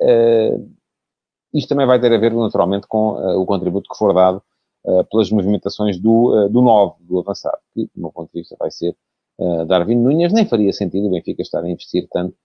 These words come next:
eh, num jogador se fosse para depois não o ter, eh, a jogar. E, ah, o mesmo se aplica, por exemplo, ao, ao Luca Waldschmidt, ahm, e, eh, a outros jogadores que o Benfica contratou esta, nesta temporada, o Pedrinho, por exemplo, de que fala agora o Gabriel Viana, ele está a regressar,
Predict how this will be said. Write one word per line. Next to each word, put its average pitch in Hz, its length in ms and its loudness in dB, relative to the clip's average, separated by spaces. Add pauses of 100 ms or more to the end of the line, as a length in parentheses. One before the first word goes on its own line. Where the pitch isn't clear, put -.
(320)
eh, 92 180 -2
num 107 220 2
jogador 90 420 0
se - 140 -20
fosse 95 220 -6
para 90 140 -2
depois 90 320 -6
não 87 140 -4
o 82 100 -10
ter, 90 240 -2
eh, 87 400 -4
a 95 40 -2
jogar. - 180 -6
E, 127 140 -2
ah, 120 180 -4
o - 80 -18
mesmo 87 260 -8
se 101 100 -6
aplica, - 360 -6
por 87 160 -8
exemplo, 90 380 -6 (1200)
ao, 98 360 2
ao 82 280 -2
Luca 85 260 -6
Waldschmidt, 87 500 -2 (480)
ahm, 90 720 0
e, 104 320 0
eh, 82 800 -2
a 98 100 0
outros 95 440 -2
jogadores 90 520 -4
que - 80 -12
o - 20 -6
Benfica 87 320 -6
contratou 87 600 -4
esta, 80 500 -4
nesta 95 300 -6
temporada, 90 480 -2
o 85 80 -4
Pedrinho, 87 380 -4
por 85 140 -6
exemplo, 98 400 -4
de 80 60 -16
que - 160 -20
fala 87 200 0
agora 87 220 2
o 85 60 -2
Gabriel 87 380 0
Viana, 98 360 -4
ele - 340 -6
está 156 160 4
a 107 40 4
regressar, 90 500 -4